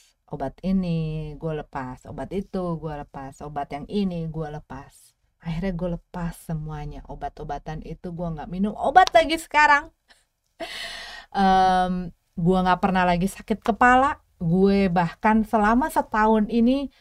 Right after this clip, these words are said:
selama beberapa bulan inilah ya, gue nggak pernah sakit. Gigi gue nggak pernah sakit, pala gue nggak pernah sakit, mata gue nggak pernah berair lagi, tidak ada kabut-kabutan itu. Bahkan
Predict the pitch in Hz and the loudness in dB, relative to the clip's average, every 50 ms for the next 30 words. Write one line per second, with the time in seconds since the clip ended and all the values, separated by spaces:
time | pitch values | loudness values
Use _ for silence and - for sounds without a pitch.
0 | _ _ _ _ _ _ _ _ _ _ _ _ _ _ _ _ _ _ _ _ | _ _ _ _ _ _ _ _ _ _ _ _ _ _ _ _ _ _ _ _
1 | _ _ _ _ _ _ _ _ _ _ - 240 220 214 214 208 180 175 175 160 | _ _ _ _ _ _ _ _ _ _ 4 6 8 8 8 8 6 6 4 4
2 | 175 175 165 - 175 165 151 165 170 170 165 170 170 170 160 156 143 131 127 131 | 4 4 4 4 0 0 2 2 2 4 2 2 0 -2 -4 -4 -6 -8 -8 -8
3 | 147 180 - _ _ _ _ _ _ _ _ _ _ _ _ _ _ _ _ _ | -8 -8 -10 _ _ _ _ _ _ _ _ _ _ _ _ _ _ _ _ _
4 | _ _ _ _ _ _ - 175 185 226 226 220 202 185 185 196 196 - 214 - | _ _ _ _ _ _ -2 4 6 6 6 6 4 2 0 -2 -2 -2 -4 -10
5 | - - 247 247 - _ _ _ _ _ _ _ - - _ _ _ _ _ _ | -6 -6 -6 -6 -6 _ _ _ _ _ _ _ -18 -18 _ _ _ _ _ _
6 | _ _ _ _ _ _ _ _ _ _ _ _ _ _ _ _ _ _ _ _ | _ _ _ _ _ _ _ _ _ _ _ _ _ _ _ _ _ _ _ _
7 | _ _ _ _ _ _ _ _ - - 185 190 190 185 180 156 170 185 180 185 | _ _ _ _ _ _ _ _ -2 4 6 6 6 6 6 4 4 4 4 2
8 | 180 175 175 180 175 196 180 180 - 208 202 - _ _ _ - 165 165 170 160 | 2 2 0 0 0 0 -4 -4 -4 -8 -10 -10 _ _ _ -2 0 2 2 2
9 | 143 165 170 170 170 165 165 165 175 170 165 175 165 - - 175 _ _ - 180 | 0 0 0 0 0 0 -2 -2 -2 -2 -2 -4 -8 -8 -12 -16 _ _ -4 -2
10 | 170 170 170 180 170 170 165 151 156 165 175 170 170 170 165 160 156 160 175 - | -2 -2 0 0 0 0 0 -2 -2 -2 0 0 0 0 -2 -2 -2 -2 -4 -4
11 | - - 190 190 185 180 180 165 175 175 - - 170 170 170 165 165 165 160 165 | -4 -6 -4 -4 -2 -2 -2 -2 -4 -4 -4 -4 -2 -2 -2 -2 -2 -4 -4 -4
12 | 160 156 165 170 170 - _ - - 196 190 202 156 151 180 180 180 - 185 175 | -6 -6 -8 -10 -10 -14 _ -2 0 2 2 4 2 2 0 -2 -2 0 -2 0
13 | 170 170 - - 185 175 170 165 165 165 175 170 165 - 170 165 - 185 185 170 | 0 -2 -4 -4 -4 -2 -2 -2 -2 -2 -4 -6 -4 -6 -8 -10 -8 -8 -6 -2
14 | 160 165 151 - - - 214 214 214 208 | -2 -2 -2 -4 -4 0 0 2 2 2